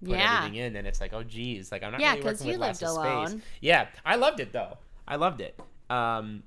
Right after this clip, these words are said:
Speaker 1: you get to learn how you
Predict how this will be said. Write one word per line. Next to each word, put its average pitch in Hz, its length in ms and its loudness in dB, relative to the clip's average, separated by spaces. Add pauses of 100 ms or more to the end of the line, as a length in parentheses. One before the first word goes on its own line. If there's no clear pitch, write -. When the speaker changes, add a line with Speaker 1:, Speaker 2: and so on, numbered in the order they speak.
(100)
Speaker 1:
you 131 220 -4
get 131 180 0
to 131 400 2 (500)
learn 117 680 0
how 113 460 -2
you 107 480 -4